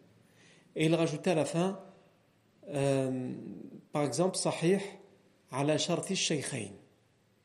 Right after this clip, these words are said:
Ça veut dire quoi ? Ça veut dire authentique selon les conditions des deux savants, des deux cheikhs, Bukhari Muslim.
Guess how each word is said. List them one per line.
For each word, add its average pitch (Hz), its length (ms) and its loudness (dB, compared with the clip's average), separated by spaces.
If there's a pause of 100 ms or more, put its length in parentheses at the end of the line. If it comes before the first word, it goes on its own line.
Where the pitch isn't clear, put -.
(480)
Ça 151 120 -4
veut 135 60 -2
dire 143 160 2
quoi ? 196 140 2
Ça 175 140 0
veut 143 80 -2
dire 170 200 0 (380)
authentique 214 680 6 (540)
selon 202 460 12
les 202 160 10
conditions 202 520 4
des 196 160 6
deux 196 480 6
savants, 139 400 2
des 143 120 0
deux 175 160 4
cheikhs, 131 300 -2 (180)
Bukhari 151 380 0
Muslim. 131 340 -4